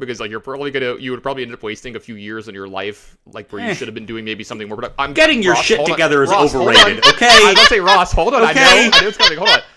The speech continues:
Speaker 1: Hold on. You, you do that, but, like, here's the thing. You don't have that choice anymore,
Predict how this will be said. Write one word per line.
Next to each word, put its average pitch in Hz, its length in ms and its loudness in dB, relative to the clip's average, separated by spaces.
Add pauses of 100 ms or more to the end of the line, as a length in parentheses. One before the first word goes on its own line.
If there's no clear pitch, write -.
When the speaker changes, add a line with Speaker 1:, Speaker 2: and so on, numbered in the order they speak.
(120)
Speaker 1:
Hold 208 140 -6
on. 127 80 -6 (360)
You, 160 160 -20
you 170 140 -14
do 190 120 -12
that, 190 160 -8
but, 156 60 -14
like, 143 140 -10
here's 214 160 -6
the 165 60 -14
thing. 165 280 -12 (240)
You 151 80 -12
don't 185 140 -6
have 156 180 -14
that 131 140 -12
choice 196 400 -10
anymore, 90 460 -20